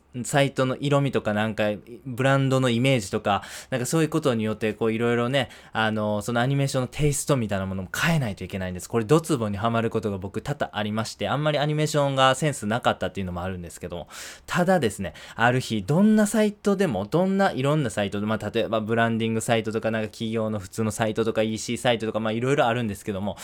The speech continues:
まあ、どんなサイトでも安定して八十点ぐらいの、を取れるようなアニメーションの方法があるということに気づいたんですね。これめちゃめちゃ楽だったんです。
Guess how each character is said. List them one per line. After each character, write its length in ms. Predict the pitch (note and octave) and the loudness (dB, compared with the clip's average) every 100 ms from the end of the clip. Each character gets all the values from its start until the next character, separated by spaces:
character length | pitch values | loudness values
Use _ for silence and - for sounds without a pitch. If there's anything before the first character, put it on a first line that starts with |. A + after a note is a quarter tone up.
| - - - | -16 -14 -10
ま 80 | |
あ、 20 | A2 | -4
ど 160 | - B3 | 2 2
ん 100 | C4 | 4
な 100 | C4 | 0
サ 160 | - B3+ | 0 -4
イ 60 | |
ト 100 | A#3+ | -2
で 120 | A#3 | 0
も 180 | D#3 G#2+ - | 0 0 0
安 200 | A#3+ C4 | 0 0
定 200 | - B3 | -2 -2
し 60 | |
て 60 | D3 | -2
八 220 | B2 C#3+ | -4 -4
十 140 | D3 D#3+ | -4 -2
点 180 | F3+ | -2
ぐ 100 | F#3+ | 0
ら 140 | A3 D3 | 2 2
い 80 | A2 | 2
の、 240 | A#2+ G#2 - - - - | 2 2 -2 -18 -18 -4
を 200 | B2 A#2+ | 0 2
取 200 | C#3 B2+ | 2 2
れ 80 | B2+ | 4
る 80 | |
よ 160 | C#3 D3 | 4 4
う 40 | |
な 220 | A2 A2 B2 | 4 0 0
ア 60 | |
ニ 100 | C#3+ | 0
メ 100 | D3 | 0
ー 20 | C#3 | 0
シ 80 | |
ョ 20 | C#3 | 0
ン 40 | |
の 40 | |
方 160 | B2+ C#3 | 2 4
法 140 | C3+ | 4
が 180 | B2+ - | 2 2
あ 100 | G#2+ | 0
る 120 | B2+ | 0
と 100 | C3+ | 0
い 60 | G#2 | -2
う 60 | F#2+ | -2
こ 80 | |
と 40 | F#2 | -6
に 80 | E2+ | -4
気 140 | B2+ | -2
づ 80 | G#2+ | -2
い 60 | F#2 | -4
た 80 | |
ん 40 | E2+ | -10
で 60 | |
す 80 | - | -8
ね。 140 | G2+ - - - | -8 -8 -16 -10
こ 140 | - C3+ | -2 0
れ 40 | |
め 120 | A#2 | 0
ち 100 | C#3+ | 4
ゃ 60 | D#3 | 4
め 80 | D#3 | 4
ち 80 | |
ゃ 40 | D3+ | 4
楽 220 | D3+ C#3+ | 4 2
だ 100 | G#2+ | 0
っ 80 | - | 0
た 120 | G2 | -4
ん 40 | |
で 80 | F2+ | -6
す。 220 | - F2 | -8 -10